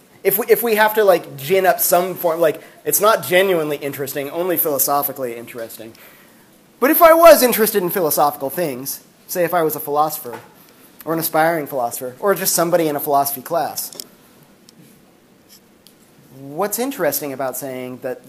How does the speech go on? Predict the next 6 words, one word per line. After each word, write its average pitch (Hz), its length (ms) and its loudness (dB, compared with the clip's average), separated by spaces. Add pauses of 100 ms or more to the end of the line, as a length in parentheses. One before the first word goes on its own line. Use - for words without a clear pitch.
(180)
the 131 180 -10
indefinite 135 600 -6
is 127 160 -12
definable 131 720 -8
as 120 340 -8 (440)
undefined? 120 1600 -14